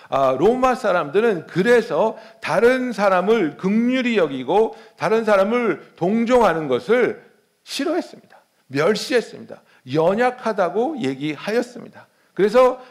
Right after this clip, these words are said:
아리스토텔레스는 이렇게 얘기합니다. "동정심은 우리에게 참으로 귀찮은 감정이다." 그죠? 무자비하게 우리의 승리를 위해서, 우리의 성공을 위해서 우리가 밀어붙여야 되는데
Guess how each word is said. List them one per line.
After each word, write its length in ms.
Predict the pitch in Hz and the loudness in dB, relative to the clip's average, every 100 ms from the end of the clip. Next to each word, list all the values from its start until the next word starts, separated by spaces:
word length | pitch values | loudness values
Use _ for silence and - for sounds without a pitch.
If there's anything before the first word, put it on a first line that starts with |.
| _ | _
아리스토텔레스는 1120 | - 202 233 - 247 233 226 208 214 240 247 160 | -2 -2 -2 -4 -4 0 2 2 0 -2 -2 -2
이렇게 480 | 208 214 233 220 | -4 -2 -6 -4
얘기합니다. 680 | 151 127 120 113 107 101 98 - _ - | -2 -2 -2 -4 -4 -8 -10 -12 _ -6
"동정심은 1080 | 185 240 254 254 247 247 220 160 208 254 277 _ | -4 -2 -2 0 0 -2 -8 -4 -4 -4 -10 _
우리에게 520 | 143 165 170 185 208 | -2 0 2 0 -2
참으로 640 | 208 226 214 170 196 247 - | -6 -8 -4 -2 -2 -4 -8
귀찮은 640 | 135 127 - 214 262 143 | -16 -12 -8 -6 -8 -8
감정이다." 640 | 160 143 143 - - - _ - _ _ _ _ _ _ _ _ | -10 -10 -10 -12 -14 -20 _ -20 _ _ _ _ _ _ _ _
그죠? 400 | - 127 196 - - - | -10 -6 -6 -6 -20 -8
무자비하게 1000 | 135 226 262 247 233 214 135 170 190 - - - | -4 0 2 0 0 0 0 0 -2 -4 -14 -6
우리의 400 | 165 202 226 220 | -4 2 2 2
승리를 720 | - 285 285 277 254 220 143 | 0 -2 0 0 0 0 -2
위해서, 440 | 110 90 151 277 - | -6 -2 -2 -2 -6
우리의 260 | 151 202 | 0 2
성공을 800 | 196 254 294 285 285 294 269 160 | 2 -2 -2 2 2 2 0 0
위해서 580 | 135 107 156 208 233 - - | -2 0 0 2 2 -2 -8
우리가 340 | 151 170 190 202 | -4 2 4 4
밀어붙여야 640 | 180 247 165 190 233 247 | 2 0 0 0 4 4
되는데 640 | 196 160 147 196 147 - | 4 -2 -2 2 0 -2